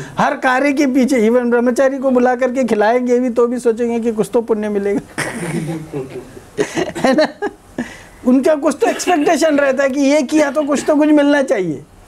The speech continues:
कुछ नहीं मिल रहा है, नहीं करेंगे कुछ, समझे?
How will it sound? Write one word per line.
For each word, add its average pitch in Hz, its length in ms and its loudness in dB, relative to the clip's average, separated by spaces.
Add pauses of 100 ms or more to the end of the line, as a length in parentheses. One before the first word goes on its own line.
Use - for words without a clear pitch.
(480)
कुछ 302 160 2
नहीं 349 220 6
मिल 339 200 4
रहा 311 180 2
है, 359 200 0 (320)
नहीं 180 180 2
करेंगे 151 400 -6
कुछ, 156 160 -14 (1300)
समझे? 175 360 0